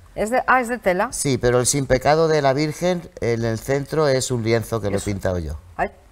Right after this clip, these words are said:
Speaker 1: pues me acabas de decir que no, que quedamos. Madre mía
Speaker 2: Pero
Speaker 1: del
Speaker 2: bueno, me
Speaker 1: Señor.
Speaker 2: puse y lo, y lo hice. Hice, pinté la, la imagen de la Virgen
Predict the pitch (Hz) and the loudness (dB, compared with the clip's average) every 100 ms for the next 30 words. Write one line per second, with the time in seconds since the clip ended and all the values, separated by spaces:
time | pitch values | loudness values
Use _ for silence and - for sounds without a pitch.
0 | - - - 131 120 135 117 110 - 131 | -20 -18 -14 -14 -10 -10 -10 -12 -12 -10
1 | 156 - 156 151 254 320 135 - - - | -8 -6 -6 -2 -2 -2 -6 -12 -20 -14
2 | 113 139 165 117 101 95 95 92 98 95 | -10 -6 0 0 0 -2 -4 -4 -4 -6
3 | 110 104 - 101 92 92 90 - 80 85 | -4 -6 -6 -6 -4 -4 -4 -6 -8 -8
4 | 90 92 90 95 87 107 104 98 92 98 | -4 -4 -4 -6 -2 0 2 2 0 -2
5 | 98 101 107 101 95 95 98 - 117 | -2 -4 -4 -4 -2 -4 -6 -6 -8